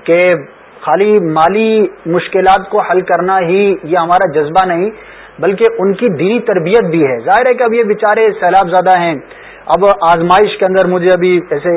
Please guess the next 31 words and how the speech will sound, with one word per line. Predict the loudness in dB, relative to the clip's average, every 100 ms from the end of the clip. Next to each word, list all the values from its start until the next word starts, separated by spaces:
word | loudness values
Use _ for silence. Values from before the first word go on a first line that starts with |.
| -2
یاد | 0 2
آ | 2
رہا | 2 2
ہے |
کہ | 0
نہ | 0
جانے | 0 0 -2
کیسے | -2 -2 -2
کیسے | -2 -2 -2
جملے | -2 0 0 0
کہہ | 0
دیتے | 0 0 0
ہوں | 0
گے۔ | 0 -4 -6 -16 -20 -6
ظاہر | -2 -2
ہے |
کہ | 0
جس | -2 0
کا | -2 -2
گھر | 0
لٹ | 0 0
گیا، | 2 4 2 0 -8 -20 -8
بچے | -8 0 0 2
بہ | 0 0
گئے، | 0 0
ماں | 0 0 2
باپ | 2 2
سے | 0
جدا | 0 2 4 4
ہو |
گیا، | 4